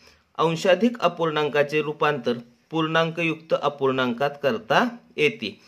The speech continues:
जे मी आत्ता सांगितलं आहे की ज्याचा अंश मोठा आहे अशा अंशाधिक अपूर्णांकाचे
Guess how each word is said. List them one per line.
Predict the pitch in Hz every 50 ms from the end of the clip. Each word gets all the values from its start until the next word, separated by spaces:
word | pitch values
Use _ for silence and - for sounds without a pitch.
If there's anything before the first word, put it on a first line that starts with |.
| - - - -
जे | - 131 147 156
मी | 151 147
आत्ता | 139 135 131 - - - 165 175 214 240 233 - - - -
सांगितलं | 170 156 151 147 143 131 131 135 131
आहे | 127 135 135
की | 120 131 135
ज्याचा | 127 135 131 120 - - - -
अंश | 135 147 175 185 - 190
मोठा | 175 165 156 160 - 147
आहे | 143 143 117 120 117 - - - - _ -
अशा | - - - - 180 175
अंशाधिक | 127 147 147 143 135 - 147 139 139 151 165 156 147
अपूर्णांकाचे | 131 - - 135 123 127 127 123 117 117 123 120 117 - - - - - 175 196